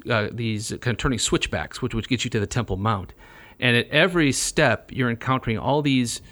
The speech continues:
porticos and these what look like kind of mini temples along the way, which we call treasuries. And these were established by various city-states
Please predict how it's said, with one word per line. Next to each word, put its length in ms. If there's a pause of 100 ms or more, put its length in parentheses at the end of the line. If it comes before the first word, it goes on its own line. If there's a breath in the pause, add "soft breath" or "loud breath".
porticos 800
and 240
these 200
what 280
look 140
like 100
kind 120
of 60
mini 360
temples 440
along 220
the 80
way, 240
which 180
we 60
call 160
treasuries. 640
And 80
these 160
were 260 (340 loud breath)
established 640
by 460 (300 loud breath)
various 340
city-states 720